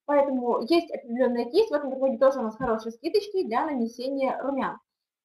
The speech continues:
Есть здесь у нас, э, три оттенка, светлый розовый, есть оттенок темный розовый и есть оттенок персиковый.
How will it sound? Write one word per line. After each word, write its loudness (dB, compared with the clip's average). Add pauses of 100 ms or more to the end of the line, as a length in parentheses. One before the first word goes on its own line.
(600)
Есть 2
здесь -4
у -6
нас, 0 (760)
э, 8 (240)
три 8
оттенка, 0
светлый 4
розовый, 2
есть -2
оттенок -2
темный 2
розовый 4
и 4
есть -2
оттенок -4
персиковый. -4